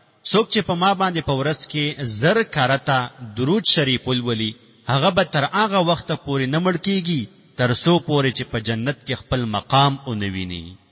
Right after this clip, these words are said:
صلو علی الحبیب صلی الله تعالی علی محمد. د ټولو نه وړومبی پرنجی چا له ورغلی و؟ الله پاک چې کله د حضرت آدم صفی الله علیه السلام د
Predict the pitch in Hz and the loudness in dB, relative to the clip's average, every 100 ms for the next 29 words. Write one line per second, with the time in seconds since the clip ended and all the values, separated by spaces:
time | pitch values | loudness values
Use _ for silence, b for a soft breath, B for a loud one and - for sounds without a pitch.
0 | _ _ - - 185 190 185 170 139 123 | _ _ -4 2 2 4 4 4 4 0
1 | - 113 117 135 143 151 - - 190 139 | -2 -4 0 2 2 2 0 -2 0 0
2 | 120 117 120 110 113 110 110 113 107 101 | 0 2 2 0 -4 -2 -2 -2 -2 -2
3 | 107 123 131 131 127 110 - - 120 127 | 0 0 2 0 -2 -4 -4 -4 -4 -4
4 | 123 127 127 101 85 - _ _ _ _ | -8 -4 -2 -4 -8 -16 _ _ _ _
5 | _ _ 143 - 269 247 202 156 139 143 | _ _ -2 0 0 2 2 2 2 2
6 | 147 139 - - - 123 120 117 147 143 | 2 0 -6 -14 -6 -4 -2 2 4 4
7 | 139 143 - - 175 135 107 101 98 95 | 0 -6 -6 0 2 2 -2 -4 -6 -8
8 | 82 80 _ _ _ _ - 170 190 - | -10 -14 _ _ _ _ -2 2 2 2
9 | 247 - - 196 170 147 139 160 165 156 | -2 -2 -2 2 2 2 0 -2 -2 -4
10 | - 127 139 175 - 147 135 120 117 135 | -2 0 0 -2 -2 -4 -4 -2 2 2
11 | 139 127 113 101 - 107 123 131 | 2 0 -2 -2 -4 -2 -2 0